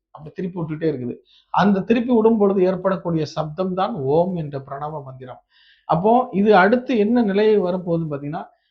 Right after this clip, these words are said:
மேற்கு கதவு என்று திறக்கப்படுகிறதோ, திருச்செந்தூரில் மேற்கு கதவு தொடர்ந்து என்றைக்கு திறந்து வைக்கப்படுகிறதோ, அதாவது மாச கணக்குல, வருஷ கணக்குல திறந்து வைக்க ஆரம்பிச்சிட்டாங்கன்னா,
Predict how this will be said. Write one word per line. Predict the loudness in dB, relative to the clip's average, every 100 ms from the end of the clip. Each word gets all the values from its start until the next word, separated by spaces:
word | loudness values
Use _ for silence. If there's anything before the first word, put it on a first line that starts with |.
| _
மேற்கு | 2 6 6 4 -2 2
கதவு | 4 6 6 4
என்று | 2 0
திறக்கப்படுகிறதோ, | -2 -4 -4 -4 -4 -4 -4 -6 -6 -8 -10 _ _ _ _ _ _ 0
திருச்செந்தூரில் | 0 0 0 2 4 4 2 0
மேற்கு | 2 2 -2 0
கதவு | 2 2 2 0
தொடர்ந்து | 2 2 2 2 0 0 -8 _ _ _
என்றைக்கு | -2 0 2 -2 -2 -6
திறந்து | -2 -2 0
வைக்கப்படுகிறதோ, | 0 0 -2 -2 -2 -2 -2 -2 -4 -8
அதாவது | 0 0 2 -2
மாச | -4 -6 -8
கணக்குல, | -10 -10 -6 -4
வருஷ | -4 -6 -10
கணக்குல | -10 -10 -10 -8
திறந்து | -6 -6 -6
வைக்க | -6 -2
ஆரம்பிச்சிட்டாங்கன்னா, | -2 -2 -8 -14 -16 -14 -10